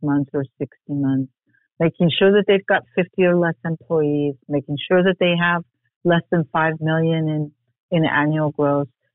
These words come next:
and making sure that obviously that they've suffered that direct economic hardship because of covid, because of the pandemic.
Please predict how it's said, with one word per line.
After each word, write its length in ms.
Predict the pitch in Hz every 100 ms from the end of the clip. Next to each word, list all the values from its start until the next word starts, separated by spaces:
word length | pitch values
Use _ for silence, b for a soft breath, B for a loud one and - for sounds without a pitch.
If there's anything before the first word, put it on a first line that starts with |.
| _ -
and 180 | 165
making 320 | 160 165 170 156 -
sure 200 | 170 160
that 160 | 156 -
obviously 480 | 147 156 - 170
that 140 | 156 185
they've 140 | 147 143 -
suffered 240 | 151 156 147
that 160 | 135 -
direct 320 | 147 135 139
economic 480 | - 139 131 135 127
hardship 440 | - 131 _ 139 120 _ _
because 320 | 131 - 131 120
of 80 | - -
covid, 260 | 113 - 95 _ _ _
because 200 | - 135
of 80 | 131
the 80 | -
pandemic. 480 | - - - -